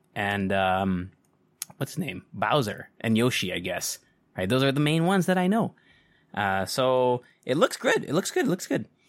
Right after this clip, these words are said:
So I'm looking forward to that. Any other movies? Uh, I was gonna watch a movie this week in theaters, but, uh, we didn't have time. Uh, I wanna watch the one with David Harbour. Naughty, Naughty Christmas? Wait, what the fuck's the name of that?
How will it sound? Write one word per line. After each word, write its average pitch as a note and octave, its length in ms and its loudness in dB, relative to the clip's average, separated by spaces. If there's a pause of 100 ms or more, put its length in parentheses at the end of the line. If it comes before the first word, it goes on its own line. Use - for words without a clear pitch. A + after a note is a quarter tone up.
(280)
So - 160 0
I'm C#3+ 160 6
looking A#3+ 200 2
forward G#3 260 4
to C3 80 0
that. A#2+ 380 6 (120)
Any A#3+ 440 0
other E3+ 260 2
movies? D3+ 800 0 (540)
Uh, F3+ 420 6
I F3+ 140 6
was A3+ 180 4
gonna D4 260 4
watch G#3+ 260 6
a F3+ 40 2
movie D3 640 4 (220)
this C#3 280 0
week D3 180 2
in A#2+ 120 2
theaters, A#2+ 320 2
but, A2+ 260 0
uh, G#2+ 300 2
we A2 60 0
didn't C3+ 180 2
have A#2 220 2
time. G2 540 0 (540)
Uh, - 40 -2
I G2 440 2
wanna F#3 220 4
watch F#3 260 2
the D#3 100 2
one C#3+ 180 2
with A#2+ 180 2
David A#2 340 2
Harbour. G2 560 -2 (260)
Naughty, A#2+ 340 0
Naughty B2 360 0
Christmas? A3 520 -6
Wait, G2 220 -4
what D3 120 -18
the E3 60 -16
fuck's - 240 -12
the B2 80 -8
name G#2+ 180 -6
of F#2+ 80 -8
that? - 140 -12